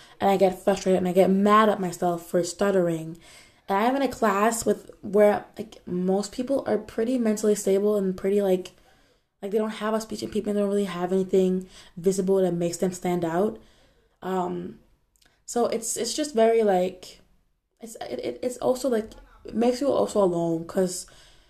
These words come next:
it's, it, people, like, knowing that you have a speech, speech, speech impediment, it makes them laugh at you, and it makes them, like, think you're stupid because, like, you can't talk right, and it,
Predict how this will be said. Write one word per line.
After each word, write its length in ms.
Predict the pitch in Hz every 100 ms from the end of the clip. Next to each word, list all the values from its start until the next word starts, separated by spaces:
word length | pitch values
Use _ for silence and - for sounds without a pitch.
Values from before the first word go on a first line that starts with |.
| _ -
it's, 160 | 226
it, 560 | - - 220 - 202 196
people, 340 | - 254 262
like, 200 | 247 -
knowing 380 | 190 180 180 185
that 180 | 180 165
you 100 | 165
have 320 | 160 170 170
a 40 | 175
speech, 220 | - - -
speech, 400 | - - - -
speech 240 | - 247 -
impediment, 460 | 214 - 208 202
it 100 | 196
makes 240 | 190 214 214
them 240 | 226 202
laugh 300 | 175 165 170
at 80 | -
you, 400 | 165 165 160 160 - - -
and 100 | 175
it 80 | 190
makes 220 | 190 185
them, 280 | 196 185 185 -
like, 280 | 185 185
think 200 | - 190
you're 120 | 185 180
stupid 500 | - 208 202 175 180
because, 840 | 185 - 269 294 233 196 185 - - - _ _ - - - _ -
like, 180 | 220 220
you 100 | 220
can't 320 | - 262 -
talk 320 | - 202 202
right, 300 | 175 147 147
and 140 | 190 208
it, 140 | 214